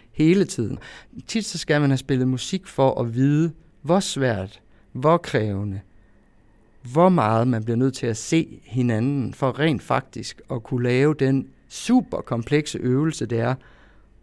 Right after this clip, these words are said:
at spille musik sammen. Så der er så mange processer i det,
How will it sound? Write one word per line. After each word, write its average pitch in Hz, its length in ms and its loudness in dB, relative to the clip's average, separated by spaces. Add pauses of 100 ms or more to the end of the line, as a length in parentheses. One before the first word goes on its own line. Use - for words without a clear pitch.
(120)
at 110 140 -4
spille 107 240 -8
musik 131 260 -8
sammen. 110 360 -10 (680)
Så 156 160 -2
der 143 60 4
er 143 160 0
så - 300 -2
mange 156 320 -2
processer 139 520 -8
i 113 60 -6
det, 117 200 -8